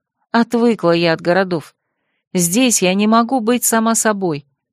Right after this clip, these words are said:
Я забываю, какая я есть, кем была и кем стала. Здесь на каждом шагу надо следить за тем, как идёшь, что говоришь, на кого и когда смотришь. Рамки.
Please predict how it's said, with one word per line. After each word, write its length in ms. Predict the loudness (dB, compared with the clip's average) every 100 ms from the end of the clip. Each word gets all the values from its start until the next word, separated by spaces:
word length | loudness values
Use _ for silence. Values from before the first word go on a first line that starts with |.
| _ _ -6
Я 320 | 0 2 2
забываю, 720 | 2 2 2 2 2 2 0
какая 440 | -2 -2 0 2
я 200 | 2 0
есть, 520 | -2 -2 -2 -2 -6 -2
кем 240 | 0 0
была 400 | 0 2 2 2
и 80 | -2
кем 240 | -2 -2
стала. 540 | -2 -2 0 0 -2 -8 _ _ _ _ _ -4
Здесь 420 | 0 2 0 0
на 100 | -2
каждом 360 | 0 2 2 2
шагу 440 | 0 0 0 -2
надо 300 | 0 0 -2
следить 440 | -2 -2 0 -2
за 140 | 0 0
тем, 240 | 0 -2
как 280 | -2 -4 -2
идёшь, 420 | -4 -2 -2 -2
что 240 | -2 -2 0
говоришь, 680 | 0 0 0 -2 -4 -6 -12 _ -20 -8
на 180 | 0 0
кого 320 | 2 2 2
и 80 | 0
когда 400 | 2 -2 0 -2
смотришь. 680 | -2 -4 -2 -4 -6 -10 -10 _ _ _ _ -6
Рамки. 680 | 0 2 2 -2 -8 -20